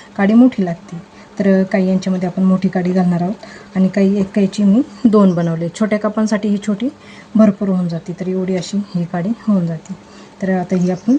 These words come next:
मोठ्या कपांसाठी वापरून घेऊया. आता इथे मी हे पुष्ट्याचे कवर घेतलेले आहेत.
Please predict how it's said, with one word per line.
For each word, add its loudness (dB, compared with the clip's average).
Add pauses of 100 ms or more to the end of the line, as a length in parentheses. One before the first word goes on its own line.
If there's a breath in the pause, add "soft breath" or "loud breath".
मोठ्या 2
कपांसाठी -6
वापरून -2
घेऊया. -2 (1500 loud breath)
आता 2
इथे 4
मी 8
हे 4
पुष्ट्याचे -2
कवर 0
घेतलेले -2
आहेत. -6